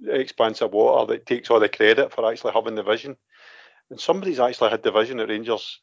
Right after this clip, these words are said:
to say, "Do you know, let's go for this. Uh, this is a possibility." And, and then to actually execute it and follow it through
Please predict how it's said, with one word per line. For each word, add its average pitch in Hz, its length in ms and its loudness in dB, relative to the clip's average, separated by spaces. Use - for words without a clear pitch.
to 110 120 -10
say, 110 340 -4
"Do - 40 -16
you 120 60 -6
know, 110 160 0
let's 135 260 -4
go 120 160 -4
for - 160 -4
this. - 280 -6
Uh, 110 360 2
this - 200 -6
is 120 80 0
a 104 60 -2
possibility." 123 720 0
And, 113 240 -6
and - 200 -4
then 113 320 0
to 143 120 6
actually 160 360 -2
execute 131 680 -2
it 123 240 0
and 135 100 -10
follow 123 340 2
it - 100 -2
through 113 460 -2